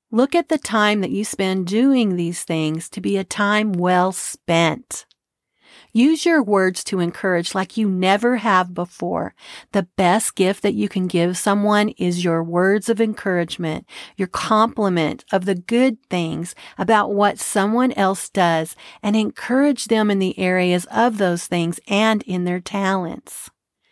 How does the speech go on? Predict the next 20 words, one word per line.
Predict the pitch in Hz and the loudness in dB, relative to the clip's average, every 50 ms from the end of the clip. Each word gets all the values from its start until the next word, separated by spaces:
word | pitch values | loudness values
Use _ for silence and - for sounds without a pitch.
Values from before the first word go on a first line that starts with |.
| _ _ - - - _ | _ _ -20 -20 -20 _
Help | - 277 311 349 - _ | 0 2 2 2 2 _
motivate | 254 214 208 220 247 302 311 311 285 254 247 247 233 - | 0 2 4 4 4 4 2 2 2 2 0 0 0 -2
them | 247 220 220 | -2 -2 -2
forward | 214 - - 254 269 311 330 330 311 269 233 | -6 -8 -6 -4 -2 0 0 0 0 0 0
in | 208 196 196 | 0 -2 -2
life | 190 202 220 269 330 320 - | -2 0 0 0 -2 -4 0
by | - 233 208 202 | 0 0 0 0
doing | 175 - - 202 208 269 330 359 330 254 190 | -2 -6 -6 -4 -2 0 0 2 0 0 -2
this. | 165 - - - - - - - - _ _ _ _ _ - - - _ _ | -4 -8 -10 -14 -16 -16 -18 -18 -20 _ _ _ _ _ -20 -20 -20 _ _
This | 240 311 294 - | -2 -2 2 2
is | 403 392 - | 0 0 0
the | - 302 | 0 0
most | 247 214 196 196 180 - - | 2 4 2 2 0 -2 -6
memorable | 185 185 196 214 226 240 269 269 294 262 262 285 285 277 | -4 0 2 2 2 4 4 2 2 0 0 0 0 0
gift | 233 - - 226 208 208 190 - - | -2 -2 -2 0 0 0 -2 -4 -6
that | 208 185 | -6 -6
you | 185 190 196 | -4 -6 -8
can | - - 190 185 175 | -6 -6 -8 -8 -4
give | 180 180 180 180 180 | -4 -2 -2 -2 -4
them | 180 170 151 151 175 | -6 -6 -6 -8 -10